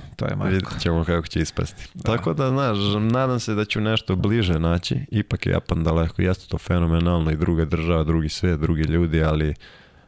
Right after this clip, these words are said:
Speaker 2: malo je daleko i zbog porodice i sve. I nije taj da što je daleko, nego je problem što ne možeš da ti uhvatiš i da dođeš na vikend. Jer ti je, treba
Speaker 1: Da,
Speaker 2: putuješ
Speaker 1: da,
Speaker 2: trideset
Speaker 1: da, da,
Speaker 2: sati
Speaker 1: da.
Speaker 2: i da budeš ovde dva dana, ja se vraćaš trideset sati.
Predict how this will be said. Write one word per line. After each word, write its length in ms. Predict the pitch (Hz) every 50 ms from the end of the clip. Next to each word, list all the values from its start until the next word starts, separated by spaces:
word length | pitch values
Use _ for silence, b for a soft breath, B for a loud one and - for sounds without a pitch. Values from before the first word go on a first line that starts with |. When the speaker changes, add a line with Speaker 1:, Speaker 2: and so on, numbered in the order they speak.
| B B - -
Speaker 2:
malo 260 | - 92 95 92 82
je 60 | 80
daleko 360 | 73 85 87 90 87 - -
i 40 | 76
zbog 140 | 73 - -
porodice 520 | - - 90 90 87 87 80 73 - -
i 40 | 87
sve. 260 | - - - 107 104 - -
I 300 | - 101 98 95 92 87 -
nije 220 | - 123 147 147 135
taj 240 | - - 139 65
da 80 | 85 113
što 160 | - - -
je 60 | 95
daleko, 460 | 90 87 90 95 104 107 104 - - 92
nego 240 | 87 85 85 85
je 60 | 87 85
problem 340 | - - 110 113 113 104
što 180 | 95 - - 95
ne 120 | 98 104
možeš 280 | 107 104 98 90 92 87
da 180 | 85 82 90 90
ti 380 | - - - 98 90 87 87
uhvatiš 540 | 87 90 - - 87 85 - - 82 - -
i 40 | 85
da 80 | 80
dođeš 380 | 82 76 87 82 73 78 76 -
na 100 | 82 76
vikend. 400 | 76 76 76 - - - 80 85 - -
Jer 140 | - -
ti 180 | - - - -
je, 80 | - 110
treba 180 | 107 110 110
Speaker 1:
Da, 160 | 107 101 92
Speaker 2:
putuješ 220 | 90 98 - - 98
Speaker 1:
da, 60 | 101
Speaker 2:
trideset 340 | 85 85 85 85 85 - -
Speaker 1:
da, 40 | 78
da, 60 | -
Speaker 2:
sati 380 | - 95 95 98 85 - -
Speaker 1:
da. 60 | 90 85
Speaker 2:
i 60 | 82
da 100 | 78 82
budeš 380 | 78 82 90 80 82 80 -
ovde 180 | 92 87 85 85
dva 140 | 80 85 85
dana, 220 | 85 95 98 92
ja 60 | 87
se 120 | 82 - 92
vraćaš 260 | 87 90 87 - -
trideset 260 | - - 82 80 -
sati. 340 | - 85 80 78 - - 90